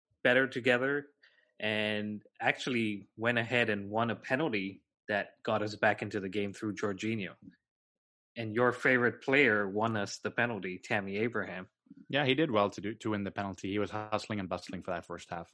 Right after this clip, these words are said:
Speaker 1: I agree. He, he did pretty well. He, you know, was holding off the defender and let the ball run across him. And that really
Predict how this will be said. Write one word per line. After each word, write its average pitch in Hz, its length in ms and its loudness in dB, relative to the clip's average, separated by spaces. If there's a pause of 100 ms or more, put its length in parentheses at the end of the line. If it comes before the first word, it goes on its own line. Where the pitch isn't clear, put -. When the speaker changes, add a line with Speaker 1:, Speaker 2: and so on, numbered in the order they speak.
(640)
Speaker 1:
I 160 80 6
agree. 123 380 4
He, 143 260 2
he 165 160 6
did 175 240 6
pretty 170 220 6
well. 143 260 6
He, 123 540 0 (1040)
you 135 80 2
know, 110 100 2
was 110 300 2
holding 135 420 4
off 127 140 6
the 104 80 -10
defender 127 580 2
and 110 140 2
let 110 180 2
the 120 80 0
ball 107 300 2
run 107 160 0
across 107 420 -2
him. 135 160 -8 (580)
And 101 420 -2 (180)
that 113 240 2
really 117 460 2